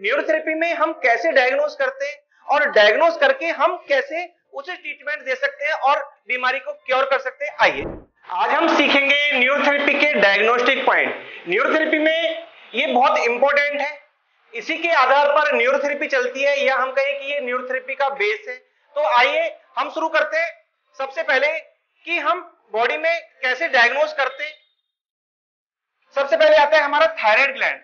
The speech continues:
यानी कि जो हमारा ये गले वाला area है, ये हमारा thyroid gland है और ये जो आप देख रहे हैं, ये हमारी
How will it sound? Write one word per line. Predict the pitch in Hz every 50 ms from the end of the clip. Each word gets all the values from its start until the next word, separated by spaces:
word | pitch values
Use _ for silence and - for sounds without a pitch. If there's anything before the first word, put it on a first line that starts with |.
| _ -
यानी | 190 196 214 262
कि | 254 285 330
जो | 294 - 302 302
हमारा | 269 254 254 254 262 262
ये | 269 269 269
गले | 269 240 214 214 226 269
वाला | 285 277 277
area | 285 262 240 226 226 233 240 262
है, | 285 294
ये | 285 294 311
हमारा | 277 254 247 247 254 277 294 285 - - _ _ _ _ _ 208
thyroid | 196 190 214 254 269
gland | 254 262 262 262 262 262
है | 262 269 - _ _ _ _ _ _ _ _ _ _ _ _ _ - 214
और | 240 262
ये | 269 320 320
जो | - 311
आप | 311 269 262 262 -
देख | - 226 233 247 247 262
रहे | 294 294
हैं, | 302 294
ये | 285 302 320
हमारी | 302 285 262 262 262 285 294